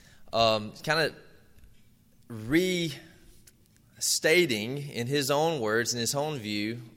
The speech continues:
what is valid and what is not of the Ten Commandments. And this is, it, a, va-, a very vague summary,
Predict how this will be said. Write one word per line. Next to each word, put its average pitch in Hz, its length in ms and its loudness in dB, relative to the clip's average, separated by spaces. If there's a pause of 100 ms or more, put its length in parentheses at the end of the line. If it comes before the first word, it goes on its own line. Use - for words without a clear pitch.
what 117 400 0
is 117 480 -2 (160)
valid 131 420 2
and 117 140 -2
what 123 120 0
is 101 140 -4
not 113 320 0
of 95 80 -10
the 98 60 -10
Ten 110 220 -8
Commandments. 104 520 -6
And 113 80 -6
this 151 140 -4
is, - 120 -8
it, 107 140 -8 (540)
a, 101 60 -14
va-, 123 240 0
a 113 260 -4
very 131 320 0
vague 123 420 2
summary, 110 720 -2